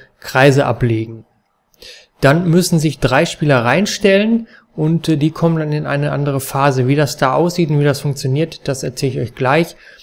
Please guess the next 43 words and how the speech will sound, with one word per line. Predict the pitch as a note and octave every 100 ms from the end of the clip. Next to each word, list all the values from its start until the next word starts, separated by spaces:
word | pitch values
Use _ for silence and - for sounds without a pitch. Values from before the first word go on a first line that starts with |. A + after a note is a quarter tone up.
| _ _ -
Ähm, | C#3 C#3+ F3+ G#3+
ich | G3 -
würde | D#3 D#3+
euch | A#2+
nur | D3 E3+ E3+
empfehlen, | C#3 - D3 D#3
bevor | C#3+ - D3+
der | D3 C#3+ C#3+
Kampf | - C#3+ C#3
anfängt, | C#3+ D3 D#3 C#3 -
zwei | - B2+
Gruppen | D3 F3+ F#3
einzuteilen, | D#3 D3 D3+ - D3 D3 C#3+
a | C3+
drei | B2+ A#2+ B2
Leute, | C#3 D#3+ D#3+ D3+ - - - - _ -
die | C3
sich | C#3 C#3
dann | C3
jeweils | C3 B2 A#2 -
reinstellen. | D#3 E3+ - D#3
Vielleicht | - C#3 C3 -
sagt | C3+ B2+ C#3+
ihr |
auch | A#2
direkt, | C3 C3 C3+ - - - _ C#3+
der | C3+ C3+
und | C#3 C#3
der | C3+
geht | C3 C3+
in | C3 B2
die | A#2+ D3
erste, | D#3 E3+ - C3+
der | C3+ C3
und | C3
der | B2+
in | B2+
die | A#2+
mittlere | C#3 D3 D3 B2+
und | C3+ B2 -
der | C#3 B2+ B2+
und | B2 A#2+
der | A#2+